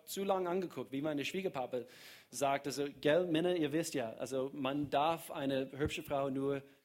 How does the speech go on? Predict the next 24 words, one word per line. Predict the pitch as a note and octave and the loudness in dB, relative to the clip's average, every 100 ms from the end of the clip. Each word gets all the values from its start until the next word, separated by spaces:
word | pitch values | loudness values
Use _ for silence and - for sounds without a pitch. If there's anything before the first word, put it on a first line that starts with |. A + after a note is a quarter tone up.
| _ | _
nur | C3+ C3+ | -2 -2
einmal | C3 C#3+ D#3 | 2 2 2
angucken. | D#3 D#3 D#3 C3+ G#2+ - _ _ _ _ _ - | 0 -2 -4 -8 -10 -18 _ _ _ _ _ -12
Und | A#2 | -6
so, | - B2+ | -2 0
mein | B2 B2+ A#2+ | -2 -4 -6
Schwiegerpapa | - D#3 D3 C3+ C#3 | -4 -2 -2 -4 -4
sagt | C3 C#3 C#3 | 0 0 0
dann, | C3+ C3 | -4 -2
dann | B2+ B2 B2 - | -2 -2 -4 -4
eben, | D3 C3+ | -4 -2
es | A#2+ G#2 - | -4 -4 -4
muss | C3 | -2
sich | C#3+ D#3+ | -2 2
lohnen, | E3+ C#3+ | 2 2
dann | - A#2+ A#2+ - _ _ _ _ - - - - - | -2 -4 -4 -12 _ _ _ _ -20 -20 -20 -20 -2
Guck | F3 E3+ | 0 4
sie | E3 | 2
lange | C#3 C#3 C#3 E3+ F3+ F3+ F3+ E3+ | 4 4 6 8 8 8 8 6
an. | D#3 C3 A2+ - - - | 4 0 -2 -10 -20 -12
Guck | - D3 | -8 -2
sie | D3 | 0
lange | C3+ D3 D3 | 4 2 2
an. | C3+ | -4